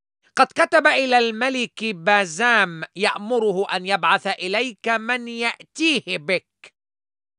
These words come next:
وقد بعثني إليك، فانطلق معي، فإن فعلت توسط لك الملك بازام ليعفو عنك،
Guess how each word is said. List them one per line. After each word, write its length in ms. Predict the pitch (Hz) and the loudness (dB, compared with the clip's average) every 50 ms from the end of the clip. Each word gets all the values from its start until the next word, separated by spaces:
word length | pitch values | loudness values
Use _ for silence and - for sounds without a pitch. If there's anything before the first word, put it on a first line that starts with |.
| _ | _
وقد 680 | - - 202 196 190 175 _ - 185 185 160 147 147 151 | -4 0 2 4 2 2 _ 0 0 0 0 -2 -2 2
بعثني 800 | 185 180 165 156 175 180 175 - - 196 202 190 185 175 180 - - 165 170 | 4 4 6 6 4 2 2 0 -2 -4 -4 -4 -6 -12 -12 -12 -10 -8 -4
إليك، 600 | 170 170 170 160 151 139 - _ _ _ - _ _ _ _ _ _ _ _ _ _ _ - | -2 0 0 0 -4 -8 -14 _ _ _ -20 _ _ _ _ _ _ _ _ _ _ _ -4
فانطلق 500 | 196 214 196 - 247 247 233 214 - 208 | -4 -2 0 2 2 2 2 0 -2 2
معي، 420 | 233 247 226 233 214 185 143 _ _ _ _ _ _ _ _ _ _ _ _ _ _ _ _ _ _ _ _ _ | 2 4 4 4 0 -2 -6 _ _ _ _ _ _ _ _ _ _ _ _ _ _ _ _ _ _ _ _ _
فإن 340 | - 254 - - 254 240 208 | 0 0 2 2 -2 -4 -4
فعلت 840 | - - 196 190 170 165 190 202 196 202 214 - _ _ _ - _ _ _ _ _ _ _ _ _ _ - | -8 -2 0 2 4 4 4 4 4 2 -2 -6 _ _ _ -20 _ _ _ _ _ _ _ _ _ _ 0
توسط 640 | 240 233 220 220 208 - - - 208 196 - - | 2 4 4 4 2 0 -2 -4 -4 -4 -2 0
لك 340 | 190 190 196 196 185 - 190 | 0 2 2 2 0 0 0
الملك 720 | 185 185 180 180 175 170 180 196 202 185 175 165 _ - 175 | -2 0 0 -2 -4 0 2 2 2 2 0 -4 _ -6 -8
بازام 920 | 175 147 170 170 170 165 139 139 175 175 185 190 202 208 214 220 226 220 | -4 0 2 2 2 2 0 0 2 2 2 2 2 0 -4 -10 -10 -10
ليعفو 720 | 208 156 110 117 123 151 175 180 170 156 - - 180 185 196 | -12 -12 -12 -10 -2 2 4 4 4 2 0 -4 -2 0 2
عنك، 580 | 190 190 247 294 254 202 160 - _ _ _ | 2 2 2 -2 -4 -8 -14 -18 _ _ _